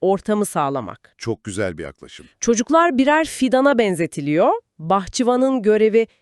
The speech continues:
Speaker 1: fidana zorla bir şey yaptırmak değildir. Ona doğru miktarda su, güneş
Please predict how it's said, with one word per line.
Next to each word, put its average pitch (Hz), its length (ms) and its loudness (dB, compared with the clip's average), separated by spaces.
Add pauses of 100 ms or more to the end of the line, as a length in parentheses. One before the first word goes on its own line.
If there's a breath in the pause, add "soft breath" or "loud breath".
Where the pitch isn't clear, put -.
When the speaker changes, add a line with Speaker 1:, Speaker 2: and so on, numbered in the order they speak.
Speaker 1:
fidana 208 540 2
zorla 202 520 2
bir 180 60 -4
şey 180 280 -2
yaptırmak 170 640 -2
değildir. 208 520 -2 (320 soft breath)
Ona 185 380 2
doğru 180 280 4
miktarda 165 580 -2
su, 196 520 -4 (100)
güneş 180 540 -2